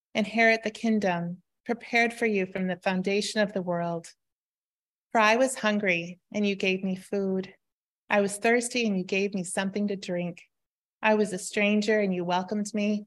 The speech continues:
I was naked, and you clothed me. I was sick, and you took care of me.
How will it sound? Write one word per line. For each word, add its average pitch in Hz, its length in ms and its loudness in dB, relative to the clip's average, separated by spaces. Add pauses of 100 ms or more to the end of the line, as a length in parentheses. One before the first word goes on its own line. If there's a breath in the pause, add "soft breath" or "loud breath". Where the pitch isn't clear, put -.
I 185 140 0
was 180 180 -4
naked, 202 400 2
and 175 160 -2
you 165 80 -8
clothed 190 500 0
me. 170 320 -6 (560)
I 190 80 0
was 190 240 -4
sick, 254 240 0 (460)
and 185 180 -2
you 190 120 -2
took 196 240 -12
care 170 260 -4
of 175 100 -6
me. 180 280 -6